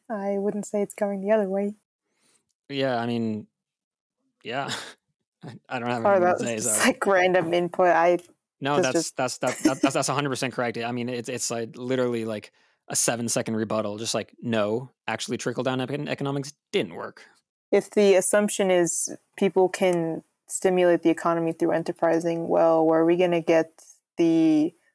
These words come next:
Speaker 1: means of doing that? If everyone's gonna be an entrepreneur, everyone needs the money to become an entrepreneur and start a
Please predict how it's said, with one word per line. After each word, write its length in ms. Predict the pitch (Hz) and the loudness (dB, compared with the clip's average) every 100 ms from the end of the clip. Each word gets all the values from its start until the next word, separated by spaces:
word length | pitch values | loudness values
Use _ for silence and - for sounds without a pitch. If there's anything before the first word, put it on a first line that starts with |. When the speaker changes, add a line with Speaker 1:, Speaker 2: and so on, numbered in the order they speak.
| _ - | _ -4
Speaker 1:
means 500 | 170 170 170 165 175 | 0 0 0 0 0
of 220 | 160 160 | 0 0
doing 260 | 160 165 | 0 0
that? 200 | 156 - | -2 -4
If 120 | - - | -2 0
everyone's 380 | 180 175 180 | 2 2 0
gonna 180 | 175 175 | -2 -2
be 140 | 160 160 | 0 0
an 80 | |
entrepreneur, 640 | 156 160 - - 175 175 160 | 2 0 -4 -6 -2 2 2
everyone 400 | 160 165 165 160 | 2 0 0 -2
needs 320 | 160 160 - | -6 -6 -6
the 100 | - | -2
money 420 | 160 170 170 170 - _ | 0 0 -2 -6 -12 _
to 260 | - 165 160 | -2 -2 -2
become 320 | - 196 185 | -6 -4 -2
an 80 | 170 | 0
entrepreneur 640 | 160 165 - 165 160 160 | -2 -4 -8 -6 -4 -4
and 100 | 160 | -6
start 280 | 160 - | -6 -4
a 40 | 165 | -4